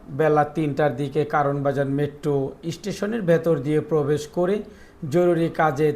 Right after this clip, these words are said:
তিন চার মিনিটের মধ্যে বের হয়ে যান। তার কাছ থেকে একশো টাকা ভাড়া কেটে নেওয়া হয়েছে। বের হওয়ার সময় তার কার্ডে পর্যাপ্ত না, টাকা না থাকায় নতুন করে রিচার্জ করে একশো টাকা পরিশোধ করতে হয়েছে।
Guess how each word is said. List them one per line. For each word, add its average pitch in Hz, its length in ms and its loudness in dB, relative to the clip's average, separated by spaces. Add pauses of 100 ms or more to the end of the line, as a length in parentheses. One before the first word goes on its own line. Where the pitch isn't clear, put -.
তিন 170 200 0
চার 156 280 0
মিনিটের 147 380 -2
মধ্যে 139 320 -2
বের 139 260 2
হয়ে 135 260 0
যান। 123 320 -2 (760)
তার 147 200 4
কাছ 143 300 -2
থেকে 165 300 -2
একশো 156 380 -2
টাকা 147 300 0
ভাড়া 139 360 2
কেটে 147 320 -4
নেওয়া 135 220 0
হয়েছে। 123 480 -4 (1040)
বের 160 320 2
হওয়ার 147 260 2
সময় 180 380 -2
তার 165 240 0
কার্ডে 151 280 0
পর্যাপ্ত 147 580 -2
না, 147 460 -2 (380)
টাকা 180 320 4
না 190 200 4
থাকায় 196 340 -2
নতুন 185 380 0
করে 160 260 2
রিচার্জ 147 440 0
করে 151 240 0
একশো 151 340 -2
টাকা 143 280 -4
পরিশোধ 139 460 -4
করতে 135 300 -4
হয়েছে। 123 520 -2